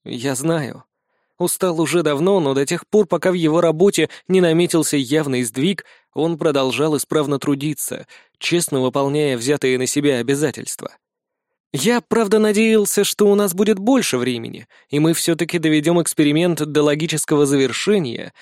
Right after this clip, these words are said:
но Кариур рассудил, что его участие в моей жизни больше не требуется,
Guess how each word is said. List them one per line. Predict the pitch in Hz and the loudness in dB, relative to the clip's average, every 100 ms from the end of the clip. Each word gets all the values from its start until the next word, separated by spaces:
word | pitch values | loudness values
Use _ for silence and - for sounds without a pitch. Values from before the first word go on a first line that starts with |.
| - _ | -20 _
но | 143 147 | -6 -2
Кариур | 175 170 208 208 143 | 0 2 2 0 0
рассудил, | 139 - 160 170 | -4 -2 0 0
что | 160 - | -2 0
его | 147 139 156 | 0 2 2
участие | 147 165 156 - 139 | 2 0 -2 0 0
в | 135 | 2
моей | 139 143 | 0 0
жизни | 131 180 151 | 0 -2 -2
больше | 120 131 139 147 | -2 -2 -2 -2
не | 147 | -4
требуется, | - 185 139 113 95 - - | -2 -4 -4 -6 -8 -12 -14